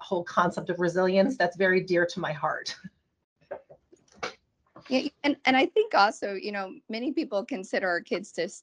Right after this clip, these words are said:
Speaker 2: to be small adults, yet, you know, in talking to you, it seems like children present concerns differently, right, than we do. And so what are some of the signs, symptoms of children experiencing mental health struggles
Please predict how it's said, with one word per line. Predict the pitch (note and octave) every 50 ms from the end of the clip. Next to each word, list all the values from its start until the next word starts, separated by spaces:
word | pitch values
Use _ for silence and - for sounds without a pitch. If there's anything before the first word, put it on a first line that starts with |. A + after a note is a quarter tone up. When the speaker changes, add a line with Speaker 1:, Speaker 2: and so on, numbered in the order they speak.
| _ _ _
Speaker 2:
to | - F#3+
be | - E3+ E3+
small | - - - F3 E3 D#3+ E3
adults, | E3 D#3+ - - D#3+ D#3 D#3+ F3+ B3+ - - -
yet, | E3 E3 D#3+ - - _
you | - F#3+
know, | F#3 F3+ F3+
in | F3
talking | - C4 A3 G#3 A#3 - D4+ B3 G#3 A#3
to | - B3
you, | G3+ G3+
it | F#3+ F3 -
seems | - G3 F3+ -
like | F3+ E3 D#3
children | - - G3+ F3+ F#3+ F3+ F3 F3
present | - - F3+ F3 F3+ E3+ E3 - -
concerns | - F#3+ E3+ E3+ - D#3+ D#3 E3+ G3
differently, | G3+ - F3 E3+ - - F3 D3+ C#3+ D#3 D3 D#3 G3+ G#3 - _ _ _ _ _ -
right, | - F#3 F3+ G3 A3+
than | G#3+ F#3 F3+ F3
we | F3+ F#3 G3+ G#3
do. | G3 F3+ D#3 C3 C3 C#3+
And | D3 D#3+
so | G3 - F#3+ F3+
what | F3 F3+ G3+ A3+ D4
are | A4 A4 G4
some | - - B3 A#3 A#3+
of | A#3+ G#3
the | G#3 -
signs, | - - F3 F3+ F#3 G3+ G3 G3+ -
symptoms | - F#3+ F#3+ G#3 - G3+ F#3 F3+ F#3+ A3+
of | G3 F3 A3
children | - G#3 F3 F3+ F3+ F3 E3 E3+ E3+ - _ _ _ _ _ -
experiencing | - F#3+ - - - - A#3+ B3+ F4+ F#4+ F4+ D#4 - G#3 F3+ F3
mental | F3 E3 E3 F3+ - E3+ -
health | - D#3+ D#3+ -
struggles | - - - - D#3+ D#3 D3+ - D#3 D#3 D3+ D#3 E3+ - - -